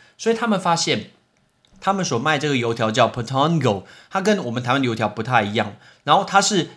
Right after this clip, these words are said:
透过面粉优先发酵。诶，我们先问大家这个字，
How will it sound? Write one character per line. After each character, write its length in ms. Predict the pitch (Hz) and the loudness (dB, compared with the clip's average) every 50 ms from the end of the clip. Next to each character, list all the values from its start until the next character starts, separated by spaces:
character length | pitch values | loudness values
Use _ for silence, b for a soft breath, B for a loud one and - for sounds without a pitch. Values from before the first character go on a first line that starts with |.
| _ _ - | _ _ -6
透 200 | - - 220 190 | 0 2 2 2
过 200 | 170 - 190 175 | 4 2 2 2
面 340 | 170 170 185 202 185 160 135 | 2 0 0 0 0 0 -2
粉 260 | 123 120 104 98 98 | -2 -2 -2 -2 -2
优 160 | 117 131 127 | 0 0 0
先 320 | 120 - - 123 117 120 123 | 0 0 0 0 -2 -2 -6
发 400 | - - - 135 127 127 131 135 | -6 -2 2 4 4 4 2 0
酵。 440 | 135 - - - 143 110 95 92 - | 0 0 0 2 2 2 2 0 -2
诶， 60 | 160 | 0
我 80 | 160 160 | 2 2
们 80 | 175 | 2
先 120 | 180 247 254 | 2 2 2
问 140 | 240 220 | 2 4
大 140 | 214 185 160 | 4 4 4
家 0 | |
这 120 | 160 165 147 | 4 4 2
个 120 | 131 120 | 0 0
字， 300 | 113 127 127 110 - B | 0 0 -2 -4 -4 B